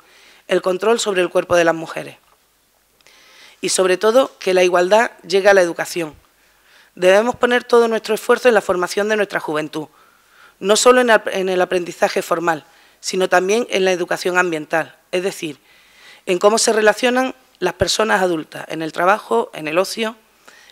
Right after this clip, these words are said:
en los productos culturales que consumimos sin apreciar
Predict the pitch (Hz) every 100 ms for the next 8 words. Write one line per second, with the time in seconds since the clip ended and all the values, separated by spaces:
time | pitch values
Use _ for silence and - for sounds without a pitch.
0 | - 175 180 180 190 208 240 - 240 233
1 | 226 233 208 202 196 208 214 233 - 190
2 | 180 180 - 202 214